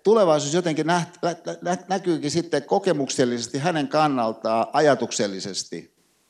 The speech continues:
Vaikka mikään ei oo ikään kuin ulkoisesti muuttunut millään tavalla, niin sisäisesti nyt tapahtuu jotain sellaista. Ja just tätä Aki haluaa, että me nähdään, että tää on mahdollista.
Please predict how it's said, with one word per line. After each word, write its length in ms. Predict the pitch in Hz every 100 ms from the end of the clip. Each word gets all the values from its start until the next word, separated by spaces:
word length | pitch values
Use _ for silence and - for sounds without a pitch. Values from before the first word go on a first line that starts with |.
| _ _ _ _ _ -
Vaikka 180 | 135 143
mikään 500 | 175 196 202 143 131
ei 240 | 170 180 156
oo 240 | 120 -
ikään 220 | 139 143
kuin 140 | 110 180
ulkoisesti 460 | 185 180 123 -
muuttunut 560 | 139 156 156 - 123 127
millään 280 | 156 131 104
tavalla, 500 | 117 123 98 90 90 - _
niin 80 | 139
sisäisesti 640 | - 214 208 151 127 120 139
nyt 260 | 165 175
tapahtuu 480 | 160 143 139 135 123
jotain 340 | 139 160 131
sellaista. 480 | 123 135 113 110 120 - - -
Ja 60 | 160
just 140 | 170 175
tätä 280 | 185 151 104
Aki 300 | 165 170 127
haluaa, 500 | 127 156 147 120 107
että 220 | 143 -
me 80 | 143
nähdään, 540 | 139 175 180 151 127
että 120 | 113 -
tää 100 | 123
on 60 |
mahdollista. 960 | 127 139 147 - 101 87 - - -